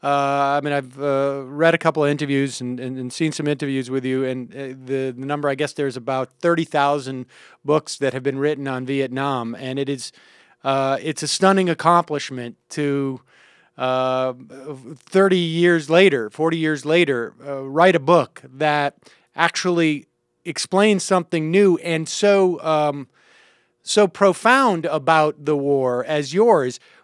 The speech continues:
What, w-, a-, a-, and, and it is centered around the, that notion of, uh, that these atrocities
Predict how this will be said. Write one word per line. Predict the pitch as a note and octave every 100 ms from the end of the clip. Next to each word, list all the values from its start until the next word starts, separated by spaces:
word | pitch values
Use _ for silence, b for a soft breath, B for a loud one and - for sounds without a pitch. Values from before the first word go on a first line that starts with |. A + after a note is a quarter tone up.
| -
What, | E3 C4 B3+ -
w-, | F3+ -
a-, | F#3 - C#3 F#3
a-, | F3+
and, | F#3+ F3
and | F3 F3 -
it | F3+ F#3
is | F#3 - B2 -
centered | D3+ - C#4 C4+ G3+
around | E3+ E3+ E3 D#3+ C#3+
the, | D3 D3+ C3 D#3 D3+ C3+
that | D3+ D3+ C#3
notion | D3 D3 - D3 C#3+
of, | C#3 C#3 C3+ C3+ B2+ - _ b b b -
uh, | C#3+ C#3+ C#3+ C#3+
that | D3 D3 D3 - _
these | C#3 C3 D#3 D3+ C#3+
atrocities | - G#3 A3+ - D#3 C3 B2+ -